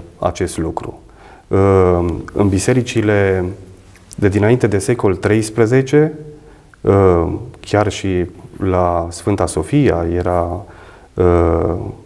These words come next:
pe timpuri o scenă aceasta a înfricoșătoarei judecăți,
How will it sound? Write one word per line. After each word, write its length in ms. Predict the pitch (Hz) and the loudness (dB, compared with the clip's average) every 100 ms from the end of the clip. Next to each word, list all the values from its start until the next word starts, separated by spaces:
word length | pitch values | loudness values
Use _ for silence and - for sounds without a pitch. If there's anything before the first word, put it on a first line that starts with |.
| - | -2
pe 120 | 87 | 0
timpuri 720 | 101 98 92 - 90 87 85 - - | 2 0 0 2 2 2 -2 -6 -8
o 120 | - 87 | -2 -2
scenă 320 | - 107 90 | 0 2 2
aceasta 720 | 85 101 - 90 90 85 - - - | 0 -2 -2 -2 0 0 -6 -14 -4
a 60 | |
înfricoșătoarei 640 | 85 101 - 82 85 98 90 | -4 -2 -4 -4 -2 0 0
judecăți, 640 | 87 82 - 104 120 - | -4 -6 -2 -2 -2 -8